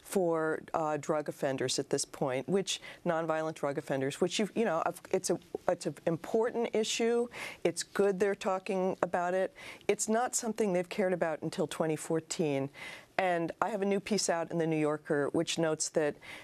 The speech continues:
in twenty fourteen, they launched a huge public relations campaign to change their image. They're involved in, in what David Axelrod described as one of the biggest rebranding efforts anybody's ever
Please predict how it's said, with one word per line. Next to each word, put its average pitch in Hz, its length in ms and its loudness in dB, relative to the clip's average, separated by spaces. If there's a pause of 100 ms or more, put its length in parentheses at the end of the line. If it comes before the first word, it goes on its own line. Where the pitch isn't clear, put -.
(380)
in 202 100 2
twenty 220 280 0
fourteen, 196 640 0
they 170 240 2
launched 170 500 0
a 165 120 4
huge 202 760 0 (360)
public 180 380 0
relations 156 840 0
campaign 139 640 -2
to 160 140 0
change 165 420 0
their 147 160 2
image. 131 460 -2 (260)
They're 160 200 2
involved 160 600 0
in, 156 260 0 (160)
in 151 500 0
what 156 300 -2 (420)
David 185 260 2
Axelrod 156 640 -2 (180)
described 147 580 0
as 143 360 2 (420)
one 165 300 2
of 160 60 0
the 160 60 2
biggest 165 380 0
rebranding 160 720 2
efforts 131 400 -2
anybody's 139 560 0
ever 135 300 0